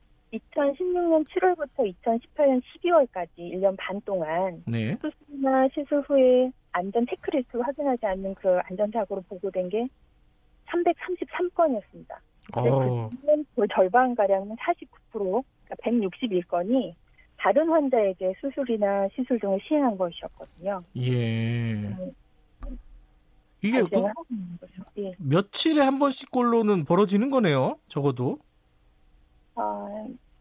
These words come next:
Speaker 1: 좀 안타깝게도 그런 것 같습니다. 이게 자율보고 시스템으로 해서 이렇게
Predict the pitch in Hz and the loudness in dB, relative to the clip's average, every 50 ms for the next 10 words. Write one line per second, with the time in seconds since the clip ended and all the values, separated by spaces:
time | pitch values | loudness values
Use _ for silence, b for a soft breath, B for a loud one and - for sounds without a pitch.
0 | _ _ - 214 214 208 190 - 214 240 277 262 - 208 196 - 196 185 190 185 | _ _ -4 -2 -2 0 0 2 2 2 2 2 2 -2 -4 -4 -8 -8 -8 -10
1 | - - - 202 202 190 190 170 156 - _ - 180 175 180 170 160 185 - 220 | -12 -10 -8 -8 -6 -6 -6 -6 -8 -8 _ -18 -14 -10 -10 -8 -8 -6 -4 -4
2 | 208 - - - 214 254 311 311 254 247 214 196 196 - 185 185 - _ - 196 | -6 -2 2 2 4 4 4 4 4 2 2 0 -2 -6 -8 -14 -12 _ -8 -6
3 | 185 185 180 196 214 220 196 208 185 180 180 - - 175 165 - - | -4 -4 -4 -4 -4 -2 -2 -2 -2 -2 -4 -6 -8 -8 -8 -8 -10